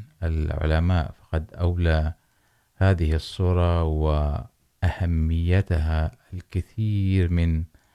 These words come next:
ال-، ال-، المعارف والعلوم، حيث ذكر الصفات كلها التي تنشق من الصفات التنزيهية الأربعة، وأسهب،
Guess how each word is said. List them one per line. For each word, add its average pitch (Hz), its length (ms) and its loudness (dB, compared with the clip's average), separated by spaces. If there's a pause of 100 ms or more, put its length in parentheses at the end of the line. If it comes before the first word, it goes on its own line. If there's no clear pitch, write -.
(420)
ال-، 80 420 2
ال-، 78 920 -2 (300)
المعارف 85 840 2 (220)
والعلوم، 82 720 2 (760)
حيث - 340 -4
ذكر 87 440 0 (440)
الصفات 82 760 -2 (1120)
كلها 92 920 2
التي 82 460 0
تنشق 82 680 -4
من 85 260 0
الصفات 85 800 -2
التنزيهية 82 1300 0
الأربعة، 95 720 0 (600)
وأسهب، 95 1160 0